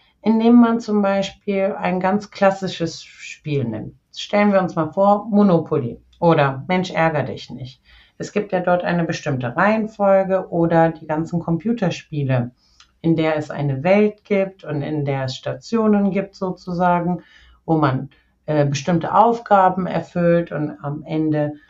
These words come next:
sozusagen ein Ziel erreicht oder etwas erhält. Und bei Game-Based Learning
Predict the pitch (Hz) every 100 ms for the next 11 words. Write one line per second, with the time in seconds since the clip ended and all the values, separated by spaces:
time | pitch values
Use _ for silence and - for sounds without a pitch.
0 | _ _ 156 151 156 143 143 143 156 147
1 | 143 - - 190 190 180 160 156 151 151
2 | 151 - 156 143 135 131 147 139 - -
3 | _ _ _ _ _ 165 165 139 90 69
4 | _ _ _ _ _ 170 175 175 175 -
5 | - 170 165 190 226 247 240 220 - 165
6 | 165 202 254 277 285